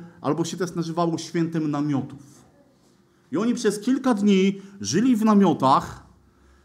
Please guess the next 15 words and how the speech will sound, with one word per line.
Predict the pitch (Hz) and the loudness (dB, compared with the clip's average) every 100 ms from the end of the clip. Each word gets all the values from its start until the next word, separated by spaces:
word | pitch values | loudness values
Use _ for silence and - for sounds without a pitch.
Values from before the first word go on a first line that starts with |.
| - | -4
na | 123 | -2
pustyni, | - 220 - 202 165 143 147 185 - - | 0 -4 -2 4 6 6 4 2 -4 -4
żeby | 131 190 | 2 4
przypomnieć | 190 - 196 240 277 240 170 165 | 2 0 0 4 6 6 6 2
sobie, | 202 160 143 160 170 - | 0 2 4 2 0 -2
jak | 127 175 175 - | 2 2 2 -6
przez | - 185 156 | -2 0 0
wiele, | 156 247 262 | 0 0 2
wiele | 254 240 208 | 2 2 4
lat | 170 170 170 - _ _ _ _ 139 | 4 2 0 -18 _ _ _ _ -14
błądzili, | 127 185 196 170 226 170 160 180 - - | -2 2 2 2 2 2 0 -2 -6 -10
tułali | - 185 190 185 | -4 0 0 0
się | 175 175 | -2 -6
po | 170 | -6
pustyni. | 165 - 139 113 85 | -10 -6 -4 -4 -6